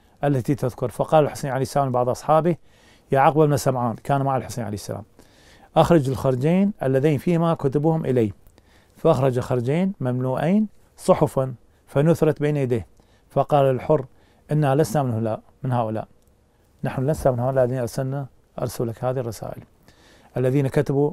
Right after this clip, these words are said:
نحن لسنا من هؤلاء، إنا لسنا من هؤلاء الذين كتبوا إليك، وقد أمرنا إذا نحن لقيناك ألا نفارقك حتى نقدمك الكوفة على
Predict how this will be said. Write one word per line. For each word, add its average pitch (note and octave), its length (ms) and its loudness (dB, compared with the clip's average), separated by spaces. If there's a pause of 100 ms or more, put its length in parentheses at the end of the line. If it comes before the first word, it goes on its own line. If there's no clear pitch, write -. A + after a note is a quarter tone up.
نحن D3 500 -2 (500)
لسنا C#3 500 2
من A#2+ 140 -4
هؤلاء، B2+ 400 -2
إنا C#3 240 0
لسنا D3 260 0
من A#2+ 80 -4
هؤلاء B2+ 220 0
الذين B2 220 0
كتبوا B2+ 340 -4
إليك، D3 200 0 (580)
وقد C#3 260 2
أمرنا F3 580 6 (320)
إذا D3 240 2
نحن E3 220 0
لقيناك C3+ 580 0 (720)
ألا F3+ 260 6
نفارقك C#3 600 6
حتى C#3 560 0 (400)
نقدمك E3 580 4
الكوفة F#3 600 4
على E3+ 220 6